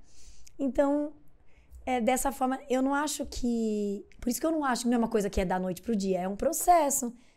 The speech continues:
um processo de experiências de vida de cada um.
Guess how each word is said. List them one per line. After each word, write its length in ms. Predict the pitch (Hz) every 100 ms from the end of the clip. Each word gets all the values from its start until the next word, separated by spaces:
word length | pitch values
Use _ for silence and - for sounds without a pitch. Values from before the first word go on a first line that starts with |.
| -
um 20 | 190
processo 380 | 226 202 190 214
de 80 | 226
experiências 600 | 226 269 262 233 233 240
de 80 | 269
vida 200 | 254 254
de 100 | 233
cada 320 | - 277 330
um. 280 | 330 247